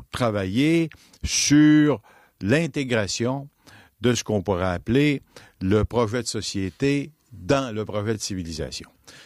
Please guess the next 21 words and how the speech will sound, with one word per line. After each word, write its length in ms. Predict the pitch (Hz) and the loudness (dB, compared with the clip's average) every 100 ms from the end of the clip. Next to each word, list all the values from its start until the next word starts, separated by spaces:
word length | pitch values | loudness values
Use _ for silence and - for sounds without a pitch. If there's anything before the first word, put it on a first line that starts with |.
| _ | _
Ce 180 | - 113 | -2 0
n'est 200 | 101 101 | 0 -2
pas 300 | - 151 110 | 0 0 2
un 180 | 107 104 | 0 0
homme 320 | 123 120 101 - _ _ _ _ _ | 0 0 -4 -10 _ _ _ _ _
centré 600 | - 127 110 104 131 123 - | -2 0 -2 -4 -4 -4 0
uniquement 560 | 131 120 107 101 110 | 4 4 2 0 -2
sur 160 | 101 87 | -2 -6
les 140 | 85 82 | -6 -4
moyens, 520 | 87 87 110 160 160 - - - | -2 -2 -2 -4 -8 -16 -20 -14
c'est 420 | - - 139 131 113 | 0 2 4 2 0
un 200 | 101 123 | 0 0
homme 280 | 139 127 - | 0 -2 -4
qui 120 | 101 | -4
ne 140 | 92 92 | 0 2
cesse 420 | - 151 143 104 | 2 0 -2 -4
de 80 | 101 | -4
réfléchir 680 | 95 87 92 87 143 123 | -6 -8 -10 -6 -4 -4
aux 80 | 101 | -4
finalités 800 | - 110 101 80 78 - 143 160 - - - - - | -6 -2 -2 -2 -6 0 0 0 -6 -20 -20 -20 0
et 340 | 156 175 165 | 4 4 4